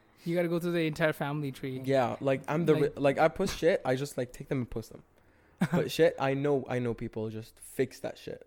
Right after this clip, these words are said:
Speaker 2: you know?
Speaker 1: Like, what kind of shit?
Speaker 2: Like, I met a couple girls that from Instagram.
Speaker 1: Oh, okay.
Speaker 2: And when I saw them in person, I ran.
Speaker 1: Dude, I went for this one girl on Instagram. She was a model.
Speaker 2: Oh,
Speaker 1: Saw
Speaker 2: shit.
Speaker 1: her in Winners.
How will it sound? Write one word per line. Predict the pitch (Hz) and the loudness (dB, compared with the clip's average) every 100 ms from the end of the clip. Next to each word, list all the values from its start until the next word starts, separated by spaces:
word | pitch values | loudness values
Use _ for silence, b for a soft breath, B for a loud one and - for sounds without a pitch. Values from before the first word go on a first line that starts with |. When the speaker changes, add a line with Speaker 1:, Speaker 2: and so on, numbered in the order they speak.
| - | -12
Speaker 2:
you | 117 | -8
know? | 123 185 - _ | -6 -8 -12 _
Speaker 1:
Like, | 165 147 | -8 -8
what | 143 143 | -8 -8
kind | 151 135 | -6 -8
of | |
shit? | - 135 - 180 | -8 -12 -14 -8
Speaker 2:
Like, | 131 127 - | -6 -6 -4
I | - | -2
met | 185 180 | 0 0
a | - | -2
couple | 143 131 | -8 -6
girls | 127 120 123 123 - - _ _ 139 | -4 -2 -4 -8 -14 -20 _ _ -6
that | 117 - - | -6 -6 -8
from | 117 | -6
Instagram. | 117 107 113 110 113 135 - - | -6 -6 -6 -2 -2 -4 -8 -6
Speaker 1:
Oh, | 160 165 160 160 | 0 2 2 0
okay. | - 143 151 _ | -6 -8 -10 _
Speaker 2:
And | 139 135 131 | 0 2 2
when | 139 | 2
I | 143 | 2
saw | - | 2
them | 143 131 | 2 2
in | |
person, | 127 135 - | 0 -2 -2
I | - 117 110 127 | -2 -2 -2 -8
ran. | 117 113 113 120 117 107 123 - b b b b b | -8 -2 2 2 2 -4 -10 -16 b b b b b
Speaker 1:
Dude, | 196 208 180 - - | 4 6 4 -6 -4
I | 160 175 185 180 156 - _ _ _ _ - | 0 2 2 0 -4 -8 _ _ _ _ -8
went | 151 165 | -4 -4
for | 180 | -2
this | 175 147 | -4 -4
one | 147 143 | -4 -2
girl | 139 131 127 135 | -2 -2 -4 -8
on | 131 | -8
Instagram. | 131 - 135 127 | -8 -8 -8 -8
She | 139 | -8
was | 127 | -6
a | 127 131 | -4 -2
model. | 131 117 135 139 - 135 | -2 -4 -10 -16 -14 -10
Speaker 2:
Oh, | 170 | -8
Speaker 1:
Saw | - 151 | -2 0
Speaker 2:
shit. | 156 | 0
Speaker 1:
her | 165 | -2
in | 139 127 131 | -2 -6 -4
Winners. | 147 156 120 120 - | -2 -2 -4 -8 -14